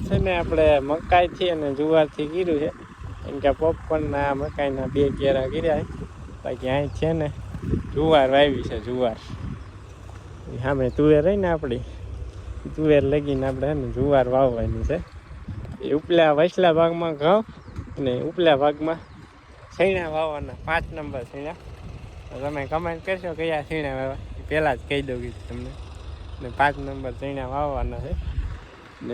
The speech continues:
એમાં પાંચ નંબર સૈણામાં મિત્રો, આ ઉત્પાદન સારું આવે ને પ્લસ છે ને મિત્રો એમાં ઓલા જાંબુડિયા કલરના જે છોડ થાય ને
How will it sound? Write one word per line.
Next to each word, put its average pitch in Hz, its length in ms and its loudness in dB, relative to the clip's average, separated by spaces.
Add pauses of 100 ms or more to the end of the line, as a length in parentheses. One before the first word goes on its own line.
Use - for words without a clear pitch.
(100)
એમાં 147 240 0
પાંચ 175 220 4
નંબર 208 400 -4
સૈણામાં 220 480 -4
મિત્રો, 214 360 -4 (340)
આ 151 240 -4
ઉત્પાદન 180 520 -2
સારું 190 340 -2
આવે 196 200 0
ને 175 140 -4 (100)
પ્લસ 180 240 0 (680)
છે 185 100 0
ને 185 120 0
મિત્રો 175 260 -4
એમાં 151 540 0
ઓલા 135 260 0 (120)
જાંબુડિયા 151 580 -2
કલરના 147 420 -4
જે 143 160 -4
છોડ 156 380 -2
થાય 185 200 2
ને 156 140 -6